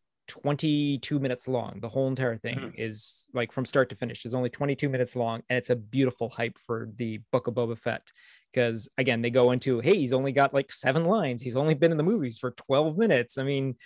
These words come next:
Speaker 2: Mm-hmm.
Speaker 1: but there's this huge thing. Uh, they even, like, they even interview, like, like, Daniel Logan, who plays, like, young Boba Fett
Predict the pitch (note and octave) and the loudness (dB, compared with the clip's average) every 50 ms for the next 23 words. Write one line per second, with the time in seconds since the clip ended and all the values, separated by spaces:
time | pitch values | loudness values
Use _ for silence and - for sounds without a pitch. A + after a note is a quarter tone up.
0 | - - - - - A#2 - - - - C#3+ C3+ C3 - - - - - _ _ | -20 -20 -20 -18 -16 -16 -16 -8 0 4 6 6 6 4 0 -12 -16 -16 _ _
1 | _ _ _ _ _ _ _ _ _ - D3 C#3 C#3 A#2 C#3 C#3+ C3+ - - - | _ _ _ _ _ _ _ _ _ 4 6 6 6 6 4 4 2 2 0 -6
2 | - - - - - C#3 D3 D#3+ E3 E3 D#3+ D3 C#3+ - - - - - - E3 | -10 -14 -10 -4 0 2 2 2 2 0 0 -2 -4 -8 -8 -10 -4 0 2 4
3 | F3 D#3 C3+ - C#3+ C#3+ C#3+ C#3+ C3 A#2+ D#3 D3+ D#3+ D#3+ E3+ D#3+ D#3+ D#3 D3+ D3 | 4 4 2 0 2 4 4 4 6 6 6 8 8 8 6 2 0 -2 -2 -4
4 | C3 C3+ - - _ _ _ - C#3+ C3+ C3 - _ _ _ - C#3 C#3 C#3+ D#3 | -6 -8 -12 -18 _ _ _ 2 4 4 4 2 _ _ _ 4 6 6 6 6
5 | D3+ D3 D3+ D3 C3 B2+ D3 D3 D3 C#3+ C3+ B2 C3+ B2+ A#2+ - _ - C3 B2 | 6 4 4 4 2 2 2 2 2 2 2 2 2 2 2 0 _ 0 0 0
6 | A#2 - _ _ _ - D3+ D3 D#3 D3 C#3+ C#3 D3+ D3 D3 B2+ D3 C3 A#2 B2+ | 0 -2 _ _ _ 4 4 6 6 6 6 6 6 6 6 4 2 -2 -4 -6
7 | A#2+ - B2+ C3+ C3 B2+ B2+ A#2 C3 C3 B2 A#2 - _ D3 D3 D3+ C#3+ C3 B2+ | -4 0 4 4 4 4 4 2 2 2 2 2 2 _ 4 4 6 6 4 2
8 | B2 A#2+ - _ B2 A#2 A2+ | 2 0 -2 _ -4 -4 -4